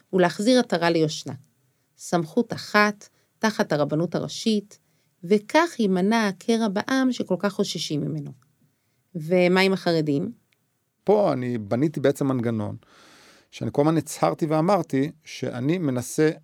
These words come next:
Speaker 2: לחזור למצב שבו הגיור יהיו על פי, יהיה על פי הסטנדרטים של בית דינו של הרב דרוקמן בהיותו, אה, ראש מערך הגיור. וגם ככה בניתי את המנגנון, ככה החוק היה אמור להיראות, כ-,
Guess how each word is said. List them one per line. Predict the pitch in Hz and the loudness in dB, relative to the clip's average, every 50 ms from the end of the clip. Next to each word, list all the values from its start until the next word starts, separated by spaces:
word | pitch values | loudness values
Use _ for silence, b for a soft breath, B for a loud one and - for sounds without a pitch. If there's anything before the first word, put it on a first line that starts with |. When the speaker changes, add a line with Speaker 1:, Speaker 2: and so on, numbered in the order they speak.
| _ - | _ -8
Speaker 2:
לחזור | 123 107 - - 117 101 127 151 156 143 | -8 -8 -8 -8 -4 2 4 4 4 4
למצב | 131 117 110 107 - - 165 165 139 | 2 0 -2 -6 -4 -2 -2 -2 -2
שבו | - - 113 104 113 151 165 180 - b b b b b b b | -4 -8 -6 -2 0 2 0 0 -2 b b b b b b b
הגיור | - 110 101 113 147 170 165 143 147 | -6 -6 -2 2 4 4 4 6 6
יהיו | 147 156 156 | 6 6 8
על | 143 135 | 6 6
פי, | 131 - 151 | 4 4 2
יהיה | 147 - - 127 139 151 | 2 2 2 2 4 4
על | 143 139 | 4 4
פי | - 156 | 2 0
הסטנדרטים | 143 135 - - 120 107 110 147 170 170 - 196 202 202 185 - b b b b b | 0 -2 -2 -4 -4 0 2 2 2 2 0 -2 -2 -4 -6 -10 b b b b b
של | b - 127 113 | b -6 -4 -2
בית | 110 117 160 143 | 2 4 2 4
דינו | 127 135 139 156 165 | 4 2 2 2 0
של | - 147 131 | 2 2 2
הרב | 120 120 113 | 2 2 0
דרוקמן | 113 139 180 180 - 202 190 165 120 | 0 0 0 2 2 2 0 2 2
בהיותו, | 143 123 120 110 - 160 165 170 180 185 - _ - | 2 2 2 2 2 2 2 2 2 0 -4 _ -8
אה, | 131 123 123 120 120 117 117 117 117 113 113 113 | -6 -4 -2 0 0 0 0 0 0 -2 -2 -2
ראש | 113 117 139 143 - | 0 0 0 0 2
מערך | 139 120 120 113 - 117 | 2 2 2 2 0 -2
הגיור. | 113 110 104 107 104 101 98 - _ b b b b b b b b b | -4 -4 -2 -4 -4 -4 -6 -10 _ b b b b b b b b b
וגם | 110 113 110 120 110 | -6 -4 -2 -2 -2
ככה | - - 147 - 165 | 0 0 0 2 0
בניתי | 147 117 135 127 139 151 147 160 | 0 0 2 2 2 2 2 2
את | 151 - | 2 2
המנגנון, | 127 127 127 117 113 120 135 190 233 185 123 101 95 - - | 2 0 0 0 0 2 2 2 2 2 0 -2 -6 -10 -8
ככה | 143 135 123 156 139 | -6 -2 2 2 0
החוק | 92 - - - 175 - | 0 0 0 0 2 4
היה | 151 147 | 6 4
אמור | 143 147 151 151 160 | 6 4 4 4 4
להיראות, | 147 143 127 151 190 208 165 - - - - _ _ _ | 4 4 2 2 2 4 2 2 0 -4 -20 _ _ _
כ-, | - | -6